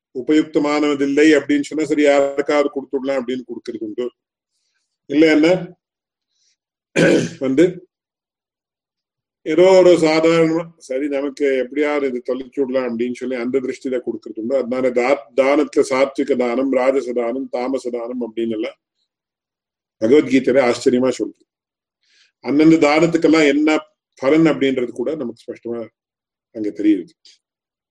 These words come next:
இங்க வந்து அதுக்கு சாதாரணமா சொல்லுவா. இதுதான் அந்த வாழைப்பழத்தை அந்த காலத்துல வைசியா சாதாரணமா தெலுங்கு தானே பேசுவா. அவ என்ன பண்ண, ஒரு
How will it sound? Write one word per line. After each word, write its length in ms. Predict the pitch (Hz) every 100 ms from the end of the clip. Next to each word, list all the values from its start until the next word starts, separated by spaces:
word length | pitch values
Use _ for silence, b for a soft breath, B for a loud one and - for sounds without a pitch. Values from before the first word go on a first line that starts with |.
| _ _ _ _ _ _ _ _ _ _ _ _ _ _
இங்க 240 | 139 147
வந்து 240 | 151 160 170
அதுக்கு 520 | 151 - 127 107 - _ _ _ _ -
சாதாரணமா 500 | 117 147 151 156 160
சொல்லுவா. 360 | 147 143 143 143 _ _ _ _ _ _ _ _ _ _
இதுதான் 340 | 131 127 127 _ _ _ _ _ _ _ _ _ _ _
அந்த 160 | 123
வாழைப்பழத்தை 640 | 123 123 160 165 147 139 156
அந்த 180 | 147
காலத்துல 680 | 147 156 156 151 160 147 123 - _ -
வைசியா 340 | 135 139 156
சாதாரணமா 540 | 147 139 135 139 143 143
தெலுங்கு 300 | 127 135 139
தானே 200 | 135 131
பேசுவா. 520 | 123 120 - 113 127 - _ _ _ _ _ _ _ _ _ _ _ _
அவ 260 | 117 139 139
என்ன 200 | 147 156
பண்ண, 280 | 147 143
ஒரு 460 | 135 135 127 120 113